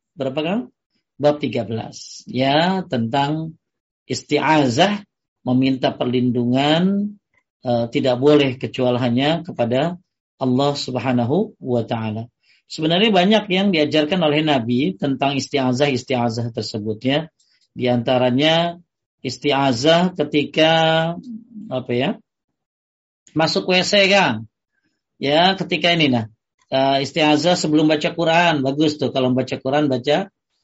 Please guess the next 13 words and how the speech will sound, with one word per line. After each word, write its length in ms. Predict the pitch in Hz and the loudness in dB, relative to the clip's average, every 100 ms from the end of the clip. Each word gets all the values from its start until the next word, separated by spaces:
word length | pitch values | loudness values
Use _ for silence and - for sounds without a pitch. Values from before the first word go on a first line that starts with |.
| _ | _
"A'udzubillahi 800 | 131 131 135 139 131 147 151 139 | -4 -2 0 0 2 4 2 2
minasyaitonirrajim." 1800 | 135 185 - 139 131 143 170 262 277 135 127 120 110 123 123 123 120 120 - _ _ _ _ _ | 0 0 0 -2 0 2 2 0 -4 -2 -2 -2 -2 -2 0 0 -2 -6 -12 _ _ _ _ _
Kalau 400 | 139 139 147 147 | 0 4 4 4
mau 340 | 143 147 147 151 | 4 4 2 2
sholat 400 | 151 151 170 165 | 2 6 4 4
tadi 220 | 151 165 | 0 2
udah 80 | 151 | 2
diajarin 640 | 147 143 131 147 160 160 | 2 2 2 2 2 0
tuh, 320 | 156 165 147 127 | 0 0 0 0
"A'udzubillahi 400 | 127 131 139 139 | -2 -2 -2 -4
samil 240 | 143 139 | -4 -2
alim 220 | 135 151 | 0 0
minasyaitonirrajim, 1000 | 143 147 139 131 135 135 131 139 220 - | -2 -2 -4 -2 -4 -2 -2 0 -2 -2